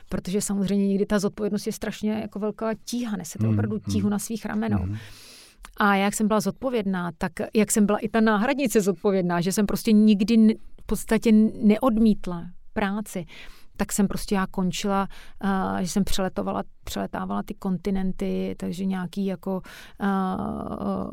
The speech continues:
Speaker 1: nějaká s-, dobrá strava a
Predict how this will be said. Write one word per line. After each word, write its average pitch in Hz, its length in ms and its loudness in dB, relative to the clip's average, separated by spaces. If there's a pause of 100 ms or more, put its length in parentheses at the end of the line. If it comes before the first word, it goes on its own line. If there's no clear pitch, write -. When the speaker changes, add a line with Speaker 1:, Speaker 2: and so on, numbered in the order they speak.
Speaker 1:
nějaká 190 480 -2
s-, - 340 -8 (260)
dobrá 185 480 -2
strava 185 680 -2
a 180 340 -2